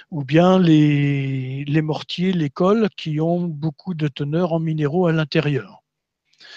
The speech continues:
Ce qui est important, c'est d'utiliser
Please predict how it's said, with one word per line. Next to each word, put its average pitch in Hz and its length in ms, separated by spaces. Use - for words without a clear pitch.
Ce - 100
qui - 80
est 170 120
important, 196 520
c'est 180 200
d'utiliser 156 920